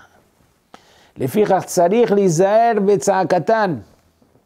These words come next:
שהרי ברית כרותה להם שנאמר, "ויה כי יצעק אלי ושמעתי כי, כי החנון אני". Tá claro no Rambam, מצוות עשה da tzedakah, a pessoa tem que tomar muito cuidado.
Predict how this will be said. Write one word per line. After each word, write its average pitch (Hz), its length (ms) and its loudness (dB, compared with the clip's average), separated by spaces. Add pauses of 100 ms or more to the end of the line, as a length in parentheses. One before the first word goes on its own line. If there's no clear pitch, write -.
(1040)
שהרי 135 320 -2
ברית 185 320 2
כרותה 214 420 0
להם 196 280 0
שנאמר, 170 520 -2
"ויה 170 420 2
כי 147 140 -6
יצעק 147 380 -4
אלי 151 240 2
ושמעתי 127 640 -4
כי, 131 140 -4 (360)
כי 127 120 -6
החנון 120 440 -10
אני". - 240 -20 (1000)
Tá 135 80 -4
claro 190 400 0
no 160 100 0
Rambam, 196 560 -2 (100)
מצוות 175 580 -2
עשה 175 340 -2
da 190 160 2
tzedakah, 175 360 -2
a 185 40 0
pessoa 165 260 -2
tem 160 160 -2
que 143 80 -4
tomar 160 240 -2
muito 147 320 -4
cuidado. - 420 -14